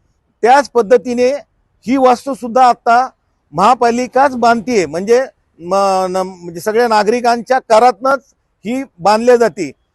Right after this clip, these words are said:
मग त्याच्यामध्ये लोकहित जपलं पाहिजे आणि या गाळेधारकांना पूर्वी जसं भाडं होतं, भाडे तत्वावरच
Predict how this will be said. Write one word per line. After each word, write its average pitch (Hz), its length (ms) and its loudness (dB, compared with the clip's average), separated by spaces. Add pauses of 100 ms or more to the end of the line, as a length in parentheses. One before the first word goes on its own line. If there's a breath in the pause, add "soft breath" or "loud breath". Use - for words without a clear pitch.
(160)
मग 247 100 -2
त्याच्यामध्ये 262 640 0
लोकहित 240 600 0
जपलं 233 400 0
पाहिजे 143 400 -4 (360)
आणि 202 160 -4
या 254 80 0
गाळेधारकांना 214 880 0 (300)
पूर्वी 247 360 -2
जसं 240 360 0
भाडं 165 340 -2
होतं, 196 420 0 (300)
भाडे 180 400 2
तत्वावरच 214 840 0